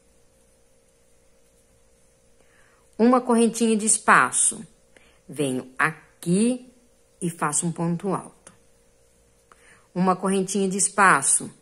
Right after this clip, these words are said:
Venho aqui e faço um ponto alto. Então, cada ponto de base aqui, eu vou fazer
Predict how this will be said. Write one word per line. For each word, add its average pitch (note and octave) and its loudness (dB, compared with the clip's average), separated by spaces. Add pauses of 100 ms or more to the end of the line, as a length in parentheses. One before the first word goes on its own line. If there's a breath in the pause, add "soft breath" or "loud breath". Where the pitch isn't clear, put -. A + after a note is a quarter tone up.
(680)
Venho C3+ -12
aqui G#3+ -4 (800)
e F3+ -6
faço E3+ -6
um E3 -4
ponto F3 -6
alto. - -14 (500 soft breath)
Então, A3 2
cada E4 2
ponto B3 2
de F#3+ -2
base E3 2
aqui, A3 0 (500 soft breath)
eu A3 6
vou G3+ 0
fazer F#3 -2